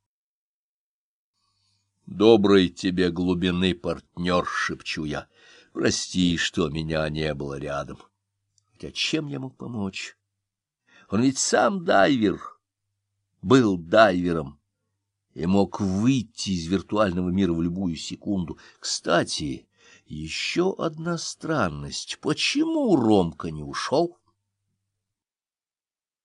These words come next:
А почему два года назад он принял безнадежный бой с драконом охранной программы Алькабара, пока я убегал с украденным файлом? Ромка тянул время.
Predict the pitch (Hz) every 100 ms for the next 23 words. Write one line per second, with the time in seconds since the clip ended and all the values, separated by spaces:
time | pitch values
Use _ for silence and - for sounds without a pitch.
0 | _ - - 82 104 104 123 139 139 113
1 | 123 139 131 139 135 135 127 110 139 131
2 | 131 127 113 131 131 120 120 113 123 123
3 | 127 113 127 117 135 117 92 113 127 -
4 | 139 135 123 107 95 82 - 101 - 117
5 | 127 113 110 101 117 104 117 110 110 113
6 | 107 - - 110 104 117 107 92 90 101
7 | 107 110 104 92 98 101 104 98 - 92
8 | 107 104 95 95 87 - 104 95 82 -
9 | _ _ _ _ _ _ _ _ _ _
10 | _ _ _ _ _ _ _ _ _ -
11 | - 92 104 101 - 95 85 - 90 87
12 | 85 73 76 78 80 80 73 73 -